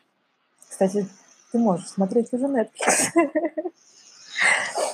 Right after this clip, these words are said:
Вот, но, <clears throat> э, то нам бы с тобой, э, ну, в случайном порядке серии,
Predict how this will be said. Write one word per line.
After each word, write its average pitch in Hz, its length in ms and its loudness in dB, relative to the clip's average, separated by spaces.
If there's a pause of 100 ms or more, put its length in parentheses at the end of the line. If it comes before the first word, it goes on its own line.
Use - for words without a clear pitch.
(200)
Вот, 202 320 6
но, 247 280 6
<clears throat> - 40 -20
э, 208 2000 4
то 226 120 8 (180)
нам 240 220 6
бы 240 60 4
с - 80 0
тобой, 220 540 8 (200)
э, - 40 -8 (240)
ну, 190 280 0 (1120)
в - 60 -16
случайном 233 440 4
порядке 196 400 6
серии, - 400 -4